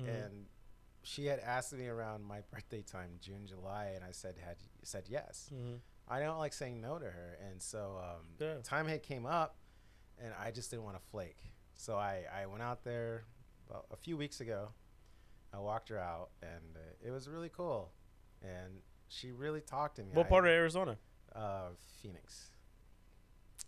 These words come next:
Speaker 2: And,
Speaker 1: My
Speaker 2: uh,
Speaker 1: boy Jerry, he was on episode two. He lives in Phoenix.
Speaker 2: Really? It's not
Speaker 1: Yeah.
Speaker 2: that bad.
Speaker 1: Shout out to Jerry.
Speaker 2: It's not that bad. Like, it's just,
Speaker 1: My
Speaker 2: it's a,
Speaker 1: boy,
Speaker 2: it's a
Speaker 1: my other
Speaker 2: little
Speaker 1: boy, he went. He got elevation sickness.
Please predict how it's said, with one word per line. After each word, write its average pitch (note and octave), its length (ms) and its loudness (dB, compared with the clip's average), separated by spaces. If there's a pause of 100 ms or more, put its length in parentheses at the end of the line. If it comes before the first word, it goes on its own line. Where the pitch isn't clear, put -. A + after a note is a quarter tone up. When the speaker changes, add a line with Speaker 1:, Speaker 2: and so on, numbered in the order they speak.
(160)
Speaker 2:
And, G2+ 260 -4
Speaker 1:
My G2+ 60 -4
Speaker 2:
uh, B2 200 2
Speaker 1:
boy D3 140 12
Jerry, C#3 400 10
he B2+ 60 4
was B2+ 100 4
on B2+ 100 4
episode B2+ 440 4
two. D#3 160 2
He B2+ 120 2
lives C3+ 160 0
in G#2+ 100 -4
Phoenix. A2 380 -2
Speaker 2:
Really? G#2+ 220 -4 (240)
It's A2 100 4
not C#3 100 12
Speaker 1:
Yeah. D3+ 120 12
Speaker 2:
that E3 120 2
bad. D3+ 320 4 (100)
Speaker 1:
Shout C3+ 240 8
out D#3 120 12
to C#3+ 100 -2
Jerry. D#3+ 500 10 (280)
Speaker 2:
It's - 140 -12
not G#3+ 120 2
that F#3+ 160 4
bad. G#2+ 300 4 (320)
Like, A2+ 200 -4
it's - 140 -6
just, G#3+ 80 0
Speaker 1:
My D3+ 100 10
Speaker 2:
it's C#3+ 60 8
a, - 20 4
Speaker 1:
boy, F#3 200 12
Speaker 2:
it's G#3 160 8
a D#3 60 8
Speaker 1:
my D#3 80 12
other G3 120 12
Speaker 2:
little F#3+ 120 12
Speaker 1:
boy, F#3+ 160 12
he E3+ 120 10
went. E3+ 340 10
He E3 60 4
got D#3+ 160 10
elevation C#3+ 560 8
sickness. G2+ 580 -2